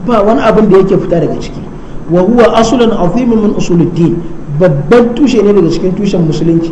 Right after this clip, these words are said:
da ake kafa addini. Shi wannan hadisi din. Wa huwa shabihu bi qawlihi sallallahu alaihi wasallama.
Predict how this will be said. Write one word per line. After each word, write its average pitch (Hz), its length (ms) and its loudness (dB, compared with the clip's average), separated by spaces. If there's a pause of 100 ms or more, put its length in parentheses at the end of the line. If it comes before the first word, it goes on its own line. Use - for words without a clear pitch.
da 156 120 -8
ake 202 260 -6
kafa 220 200 -6
addini. 151 360 -4 (460)
Shi 180 120 0
wannan 196 220 4
hadisi 147 360 -2
din. 135 120 -6 (440)
Wa 160 100 2
huwa 226 260 4
shabihu 196 500 2
bi 170 140 2
qawlihi 202 360 2
sallallahu 185 440 2
alaihi 160 80 0
wasallama. 185 440 0